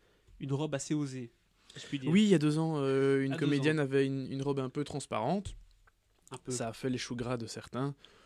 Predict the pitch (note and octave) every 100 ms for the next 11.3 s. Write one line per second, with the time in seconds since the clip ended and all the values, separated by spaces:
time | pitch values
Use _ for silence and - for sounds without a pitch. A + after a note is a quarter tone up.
0 | _ _ - A#2 A2 - A#2+ - A#2 A2+
1 | A#2 B2+ B2 A#2 G#2+ G#2+ A2+ A#2 B2+ B2+
2 | A#2+ A#2+ A2+ - _ _ _ _ _ _
3 | - C3+ C3 A#2 - - _ - - -
4 | - - _ - D3+ D#3+ - E3+ F#3+ G3
5 | D#3+ D3 - D3+ E3 D3+ - C#3+ B2+ -
6 | C3+ C3 C#3+ C3 C#3 B2+ A#2 A#2 A#2 A#2
7 | A#2+ _ _ _ _ _ _ - _ -
8 | D#3+ D#3 C#3+ C#3+ D3 C#3 - _ C#3+ C#3+
9 | D3+ D#3 - D#3 D#3 C#3 F#3+ G3+ - C#3
10 | - C3+ C#3+ E3 D3+ C#3 C3+ C#3 C#3+ B2+
11 | A#2 A2+